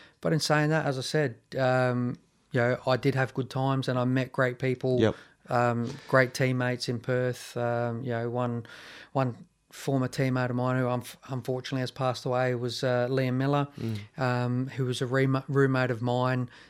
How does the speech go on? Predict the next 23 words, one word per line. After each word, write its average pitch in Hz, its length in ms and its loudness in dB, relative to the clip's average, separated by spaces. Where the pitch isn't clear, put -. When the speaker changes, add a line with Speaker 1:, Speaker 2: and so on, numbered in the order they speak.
Speaker 1:
um, 120 800 0
but 135 140 0
just 135 220 -2
a 123 60 0
great, 120 420 4
great 117 400 4
person, 113 560 -2
um, 113 500 -2
great 120 240 2
family 117 420 0
man, 113 540 -2
um, 107 500 -4
such - 320 -2
a 117 40 -8
good 123 220 -8
laughs 120 340 2
with 120 100 -2
him 117 360 -2
on 117 100 -2
away 113 280 2
trips, - 540 -2
um, 113 500 -2
and, 110 340 -2